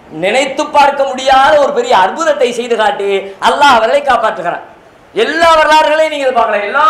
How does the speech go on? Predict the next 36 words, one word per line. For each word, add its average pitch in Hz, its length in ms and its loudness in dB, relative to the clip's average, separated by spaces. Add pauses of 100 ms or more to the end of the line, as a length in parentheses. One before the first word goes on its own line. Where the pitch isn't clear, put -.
நபிமார்களுடைய 277 560 -2
வரலாறுகளை. 220 480 0 (640)
அந்த 165 180 -6
ஆ-, 220 280 2
அந்த, - 180 0
அந்த 202 200 0
சோதனைக்குரிய 285 880 0
கட்டத்தில் 277 520 -2
மன 262 220 0
உறுதி, 214 260 -4 (800)
சோதனைக்குரிய 294 580 0
நேரத்துல 277 380 0
சஞ்சலம் 240 420 2
வரும், 185 180 -4 (500)
"முடிவு 202 260 -4
வேணாம், 208 440 0
போயிருவோம், 214 420 0
நம்ம 175 180 -8
வேலையை 240 200 0
நம்ம 226 160 -2
பார்த்துட்டு 226 280 0
போயிருவோம், 214 360 0 (340)
இது 180 120 -4
வரைக்கும் 254 260 0
நாளை 226 180 2
ஏதோ 233 160 2
இருந்துட்டோம், 240 540 -2 (240)
இப்ப 202 120 -6
நம்ம 214 180 0
என்னமா 262 220 0
முடிவு 254 220 -2
எடுத்தோம்னா 262 260 0
நம்மளை 226 200 0
வேற - 100 2
மாதிரி 262 200 0
பேசுவானுவோ, 226 480 0